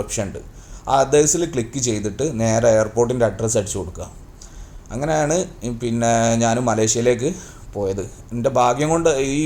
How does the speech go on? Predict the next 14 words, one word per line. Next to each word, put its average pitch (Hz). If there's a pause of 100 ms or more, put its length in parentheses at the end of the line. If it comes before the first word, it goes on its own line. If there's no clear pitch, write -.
(260)
ഈ - (120)
പറഞ്ഞ 156 (580)
മലേഷ്യ 139
വിസ 135 (100)
ഫ്രീ 143 (100)
ഇല്ലെങ്കിൽ 131 (240)
ഇപ്പോൾ 120
ഇവർ 127 (120)
ചെയ്ത് 123
കൊടുക്കുക 120
എന്താണെന്ന് 113
വെച്ച് 104
കഴിഞ്ഞാൽ 104 (600)
അവിടുന്ന് 143